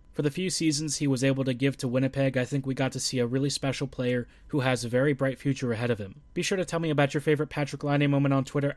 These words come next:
at H O Living Loco and at L O underscore Winnipeg Jets.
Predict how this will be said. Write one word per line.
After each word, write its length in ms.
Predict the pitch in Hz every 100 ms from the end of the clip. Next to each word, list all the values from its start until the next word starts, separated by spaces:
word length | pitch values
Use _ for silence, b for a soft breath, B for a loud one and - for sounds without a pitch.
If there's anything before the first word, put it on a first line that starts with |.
| -
at 140 | 147
H 180 | 143 143
O 40 |
Living 260 | 139 139 135
Loco 240 | 139 135
and 100 | 135
at 140 | 131 131 143
L 120 | 147
O 140 | 143
underscore 380 | 127 135 - 135
Winnipeg 400 | 127 131 135 123
Jets. 440 | 113 117 101 -